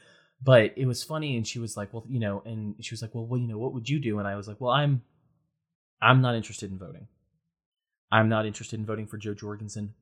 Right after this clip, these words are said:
whatsoever, because I don't want to encourage what the L P has done in their quote-unquote pragmatic approach to things and going after the left and being kind of mean to the more conservatarians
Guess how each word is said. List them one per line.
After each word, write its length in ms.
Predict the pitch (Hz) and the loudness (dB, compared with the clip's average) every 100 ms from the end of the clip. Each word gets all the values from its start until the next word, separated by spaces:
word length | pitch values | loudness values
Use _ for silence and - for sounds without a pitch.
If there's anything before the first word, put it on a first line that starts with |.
| _ | _
whatsoever, 760 | 110 110 - 98 95 82 92 - _ _ _ _ _ | 2 2 0 -8 -10 -14 -16 -18 _ _ _ _ _
because 260 | 107 107 101 | -6 -4 -4
I 80 | 101 | -6
don't 300 | 101 117 107 | -2 -4 -2
want 200 | 107 - | -8 -8
to 220 | - 107 | -10 -8
encourage 640 | 104 101 - 113 107 104 98 | -8 -12 -12 -6 -4 -4 -6
what 160 | 101 - | -12 -14
the 140 | - | -8
L 120 | 104 | -8
P 300 | 101 - 113 | -8 -8 -8
has 200 | 104 98 | -6 -10
done 380 | 98 95 95 95 98 | -6 -6 -6 -10 -10
in 120 | 98 | -8
their 140 | 95 | -8
quote-unquote 640 | - - 101 95 101 - | -10 -8 -8 -8 -12 -14
pragmatic 560 | - 101 98 98 98 - | -6 -4 -4 -6 -8 -12
approach 480 | - - 104 104 - | -16 -6 -4 -4 -4
to 80 | 135 | -6
things 460 | 139 147 165 - - | -4 -2 -4 -6 -6
and 160 | 101 | -6
going 300 | 98 101 101 | -4 -6 -4
after 260 | 95 - 104 | -8 -8 -12
the 120 | 95 | -12
left 420 | 92 92 123 - _ _ _ _ | -6 -2 -2 -4 _ _ _ _
and 340 | 104 95 92 - _ _ _ 104 | -2 -2 -2 -8 _ _ _ -6
being 460 | 107 101 98 95 92 | -2 -2 -4 -8 -12
kind 160 | - 104 | -8 -6
of 100 | 101 | -6
mean 260 | 101 104 98 | -6 -6 -6
to 60 | |
the 60 | 101 | -6
more 200 | 101 95 | -6 -8
conservatarians 1080 | 98 95 - 101 110 107 113 123 139 151 | -10 -10 -8 -8 -8 -8 -4 -2 -2 -4